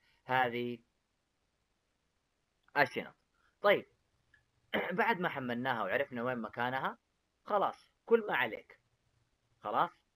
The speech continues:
أول شيء، أول شيء، أول شيء تشتري اللي هو الباراشوت.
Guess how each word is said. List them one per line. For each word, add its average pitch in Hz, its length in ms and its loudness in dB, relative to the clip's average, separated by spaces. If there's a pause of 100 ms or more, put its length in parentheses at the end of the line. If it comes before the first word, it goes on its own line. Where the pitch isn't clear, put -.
أول 165 360 2
شيء، 190 300 -4
أول 139 340 -2
شيء، 143 160 -8
أول 127 280 -4
شيء 180 300 -4
تشتري 151 520 -2
اللي 120 220 -6
هو 135 380 -2 (160)
الباراشوت. 120 480 0